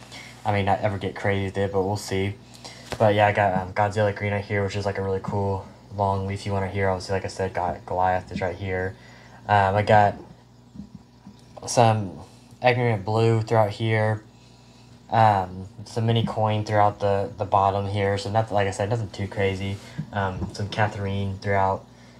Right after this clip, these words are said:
Uh, but yeah, like I said, I'll have to put, I may have to, when I get other pieces here and there, I'll,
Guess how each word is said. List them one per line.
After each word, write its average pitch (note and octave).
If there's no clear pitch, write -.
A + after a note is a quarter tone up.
Uh, F#2+
but G2+
yeah, G#2+
like B2+
I A#2
said, G#2
I'll A#2+
have -
to -
put, G#2
I D#3
may C#3
have A#2
to, G#2
when B2+
I A#2+
get A2+
other A2
pieces G#2+
here G#2
and G2
there, G2
I'll, G2